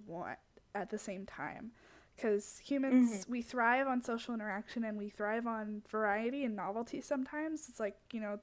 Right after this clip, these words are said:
Speaker 1: kind of the same thing where, like, most people don't wanna eat the same thing for every meal. Um, some people can, but, uh, most people I've met are, <laughs> are not too prone to wanting to do that,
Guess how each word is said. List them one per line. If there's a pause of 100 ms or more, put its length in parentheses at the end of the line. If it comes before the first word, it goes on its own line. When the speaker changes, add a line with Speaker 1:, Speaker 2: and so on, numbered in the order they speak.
(440)
Speaker 1:
kind
of
the
same
thing
where,
like,
most
people
don't
wanna
eat
the
same
thing
for
every
meal. (400)
Um, (380)
some
people
can,
but,
uh,
most
people
I've
met
are, (320)
<laughs>
are
not
too
prone
to
wanting
to
do
that,